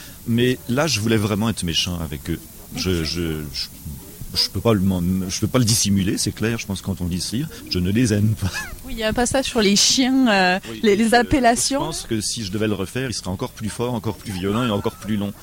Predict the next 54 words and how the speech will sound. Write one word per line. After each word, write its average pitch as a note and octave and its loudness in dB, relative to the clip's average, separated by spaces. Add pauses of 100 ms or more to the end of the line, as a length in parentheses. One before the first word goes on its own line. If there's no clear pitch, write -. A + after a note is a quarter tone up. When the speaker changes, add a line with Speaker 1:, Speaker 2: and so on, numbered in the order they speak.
(420)
Speaker 1:
Donc, A#2 -4
euh, G#2 -2
non, B2+ 0
je F2 -4
les C3 2
aime A2+ 0
pas, A#2 -4 (420)
euh, F2 -4
pour F#2 -6
des F2 -6
tas G#2+ -4
de F#2+ -4
raisons. E2+ -6
J'ai E2 -6
tort F2 -4
ou F#2+ -2
raison, F2 -4
moi F#2 -2
je - -8
pense F#2+ -8
que F2 -12
j'ai D#2+ -8
raison, G2+ -8 (120)
mais, F#2+ -4 (580)
euh, E2+ -10 (440)
je G2+ -6
voulais B2 -2
que - -10
ça A#2+ -2
sache F3+ -4
et D3+ 0
je, G#2+ -2 (100)
on C#3 0
peut D#3 0
pas F3 2
faire B2+ -4
une, A#2 0
un G#2 0
récit, G#2 -6
on G2 -4
peut F#2 -10
pas G2+ -8
écrire A2 -6
un G2 -4
roman A#2+ -2
policier A2+ -6
sans - -12
qu'il F2+ -12
y - -8
ait F2+ -4
au F#2+ -6
moins G2+ -4
un A2 -4
flic, - -10